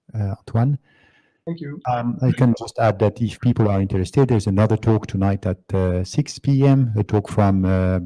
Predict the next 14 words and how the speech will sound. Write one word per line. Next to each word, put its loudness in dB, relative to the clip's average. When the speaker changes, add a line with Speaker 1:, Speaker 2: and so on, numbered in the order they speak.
Speaker 1:
Professor -4
Zvorth 0
from -4
Microsoft, -2
and -4
she -6
will 2
present -4
us -6
the -4
status -6
of -12
quantum 0
algorithm. -4